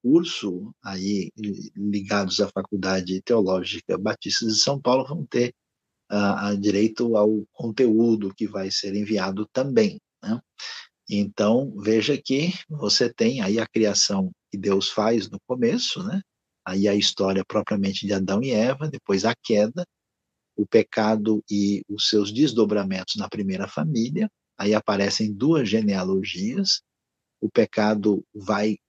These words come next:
como que piorando nessa narrativa, né? De modo que você vê como causa do dilúvio, a narrativa do dilúvio e depois do fim do dilúvio, a dispersão dos povos. Mas dá uma olhada na sequência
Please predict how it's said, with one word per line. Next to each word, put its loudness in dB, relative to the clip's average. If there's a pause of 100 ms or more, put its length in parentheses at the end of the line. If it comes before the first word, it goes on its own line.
(160)
como 4
que 2 (140)
piorando 2
nessa -4
narrativa, -4
né? -6
De -10
modo -2
que -18
você 0
vê 2
como -4
causa 0
do 0
dilúvio, 0 (540)
a 6
narrativa -2
do -2
dilúvio 0
e -6
depois 2 (420)
do 0
fim 0
do 0
dilúvio, 2
a 2
dispersão 0
dos 0
povos. -6 (380)
Mas -2
dá 2
uma 4
olhada 2
na -4
sequência -2